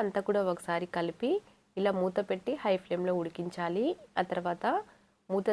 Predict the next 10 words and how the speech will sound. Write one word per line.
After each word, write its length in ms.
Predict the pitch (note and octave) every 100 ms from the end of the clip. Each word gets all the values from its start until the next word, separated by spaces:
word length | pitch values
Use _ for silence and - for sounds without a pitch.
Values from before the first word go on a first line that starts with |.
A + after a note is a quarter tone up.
| G#3
తీసి 240 | G3+ G3 D#4+ A4+ A3
మళ్ళీ 200 | F#3 G3+ G3
మధ్యలో 320 | E3+ F3+ G3+
ఒకసారి 260 | F#3 - F3+ -
కలిపేస్తున్నాను. 800 | F3 E3+ E3+ - F3+ F3 E3+ G3+ E4+ - G3+
ఈ 20 | G3+ F#3+
నీళ్ళన్నీ 460 | G3 G#3+ A3+ G#3+ G#3+
కూడా 120 | C4+ F4+ F#3
ఎగిరిపోయే 420 | F3+ G3 F#3 F#3 E3+
వరకు 220 | E3 -